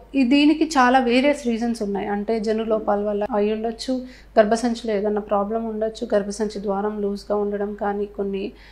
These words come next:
మనకి hormonal disturbances కానీ, infections కానీ,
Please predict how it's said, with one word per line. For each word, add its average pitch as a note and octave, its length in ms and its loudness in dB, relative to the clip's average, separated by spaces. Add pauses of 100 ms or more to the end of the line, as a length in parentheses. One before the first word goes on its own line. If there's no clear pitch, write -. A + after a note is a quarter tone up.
మనకి G#3+ 360 -4
hormonal A3 560 2
disturbances G3+ 640 -6
కానీ, G3 340 -4
infections G#3 640 -4
కానీ, G3 360 -6